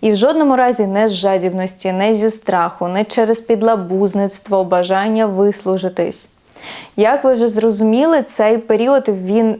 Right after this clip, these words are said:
може проявити істинне я, вивести нових героїв, який буде більше в себе вірити. Плюс в тому, що реально в колективному полі саме фігури тих, хто вище, тих, хто зазнається, будуть сильно тригерити,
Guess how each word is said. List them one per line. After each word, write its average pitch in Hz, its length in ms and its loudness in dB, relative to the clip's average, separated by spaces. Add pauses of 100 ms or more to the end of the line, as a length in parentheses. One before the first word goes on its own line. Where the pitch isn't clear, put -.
може 226 400 0
проявити 220 600 0
істинне 196 640 -2
я, 214 340 0
вивести 220 480 0
нових 202 380 0
героїв, 269 580 0 (760)
який 220 300 0
буде 214 240 0
більше 226 320 0
в 208 60 -6
себе 190 280 -2
вірити. 170 480 -4 (480)
Плюс 320 220 2
в - 140 -20
тому, 403 280 0
що - 260 0
реально 302 340 0
в - 80 -6
колективному 240 680 0
полі 277 400 0
саме 240 280 -4
фігури 233 420 2
тих, 233 280 -2
хто 226 260 -2
вище, 226 680 -2
тих, 226 140 -2
хто 196 180 -4
зазнається, 190 800 -2
будуть 220 360 -2
сильно 202 520 -2
тригерити, 285 800 -2